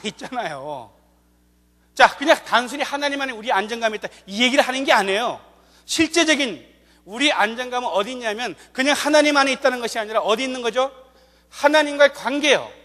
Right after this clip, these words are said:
여러분, 정말 여러분이 하나님과 관계를 가지고 있다면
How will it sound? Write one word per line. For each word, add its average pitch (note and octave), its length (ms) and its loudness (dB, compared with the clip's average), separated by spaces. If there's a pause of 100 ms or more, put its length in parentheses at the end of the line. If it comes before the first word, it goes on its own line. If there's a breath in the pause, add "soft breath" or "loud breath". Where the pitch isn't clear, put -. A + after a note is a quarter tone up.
(1000 soft breath)
여러분, C#4 240 6
정말 D4+ 480 4
여러분이 C#4 260 8
하나님과 C#4 400 -4
관계를 A#3+ 340 2
가지고 A3 280 -2
있다면 A3 600 -2